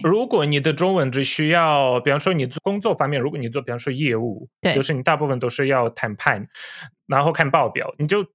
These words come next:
Speaker 1: 基本的中文就，就好了，你不需要了解得太深。
Speaker 2: 是。
Speaker 1: 但是如果你要更加融入当地，然后必须要看，呃，嗯，文章啊，书籍啊，
Speaker 2: 对。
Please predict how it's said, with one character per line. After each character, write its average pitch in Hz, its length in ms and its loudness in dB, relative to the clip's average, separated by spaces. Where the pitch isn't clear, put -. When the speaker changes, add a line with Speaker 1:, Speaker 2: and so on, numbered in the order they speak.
Speaker 1:
基 247 200 0
本 220 180 0
的 143 100 2
中 180 200 2
文 123 280 0
就， 190 120 2
就 190 40 2
好 117 320 2
了， 113 280 -6
你 127 80 -2
不 185 140 -2
需 180 200 0
要 165 200 4
了 117 200 2
解 123 100 -2
得 120 80 -2
太 131 260 0
深。 113 520 -2
Speaker 2:
是。 - 240 -2
Speaker 1:
但 180 120 0
是 185 400 2
如 170 220 0
果 175 400 0
你 139 160 -2
要 170 240 4
更 170 240 0
加 170 160 4
融 135 240 2
入 151 140 -2
当 131 260 0
地， 131 220 -4
然 110 220 -2
后 151 180 0
必 156 140 -6
须 143 180 -2
要 143 200 2
看， 143 300 0
呃， 120 220 -4
嗯， 110 640 -2
文 120 160 0
章 139 220 2
啊， 120 260 2
书 147 340 0
籍 113 320 -2
啊， 101 300 -6
Speaker 2:
对。 196 100 2